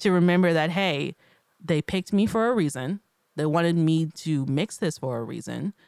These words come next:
I'm doing my very best. I'm gonna give them my very best. This is what I think that the track is doing.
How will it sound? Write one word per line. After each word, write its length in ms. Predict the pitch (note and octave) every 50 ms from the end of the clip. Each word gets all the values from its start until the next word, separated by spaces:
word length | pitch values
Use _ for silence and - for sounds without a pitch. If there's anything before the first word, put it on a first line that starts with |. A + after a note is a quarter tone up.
| _ _ _
I'm 220 | - D3 F3 G3+
doing 240 | F#3 F#3+ F3+ E3+ D#3
my 140 | D#3+ C#3 C#3+
very 320 | C#3 C3+ B2 A2+ A#2 A2
best. 500 | A2+ C3+ C#3+ F#3 B3 - - - - _ _ _ _ _
I'm 160 | - - D3+ D3
gonna 180 | C3+ B2 B2
give 220 | C3+ C#3+ C#3+ B2+ D3
them 140 | D3+ C#3+ E3
my 140 | E3 E3
very 220 | F3+ F#3 F3+ F#3+ G#3+
best. 240 | G3+ G3+ A#3 B3+ -
This 140 | A3 -
is 120 | E3+ E3 D#3
what 140 | D#3+ E3 D#3+
I 120 | E3 F#3
think 260 | G3+ - F#3 F3 F3
that 140 | - C#3 D#3
the 80 | - B2
track 280 | - - B2 B2 -
is 100 | D#3+ D#3+
doing. 360 | - A3 A3+ F#3+ - - -